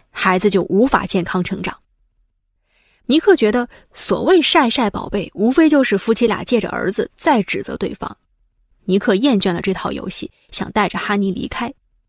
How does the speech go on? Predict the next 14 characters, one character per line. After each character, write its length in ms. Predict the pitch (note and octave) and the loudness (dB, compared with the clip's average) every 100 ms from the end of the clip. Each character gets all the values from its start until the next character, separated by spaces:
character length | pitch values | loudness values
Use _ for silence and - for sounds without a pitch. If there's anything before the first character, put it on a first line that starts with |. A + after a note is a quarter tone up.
| _ - | _ -4
但 160 | G#3 | -2
是 100 | F#3+ | 0
却 100 | F#3+ | -2
被 140 | F#3+ - | -4 -4
乔 260 | - - | -6 -8
治 160 | F#3+ G3 | -8 -6
制 200 | - D4 | -2 -2
止。 160 | - - _ _ _ _ _ _ _ _ | -2 -10 _ _ _ _ _ _ _ _
乔 200 | - G#3+ | 0 2
治 140 | A3+ B3 | 4 2
转 180 | G3 - | 0 0
向 160 | G#3 | 0
玛 140 | F#3+ F#3 | 0 0
莎， 260 | F#3+ F#3 | -2 -2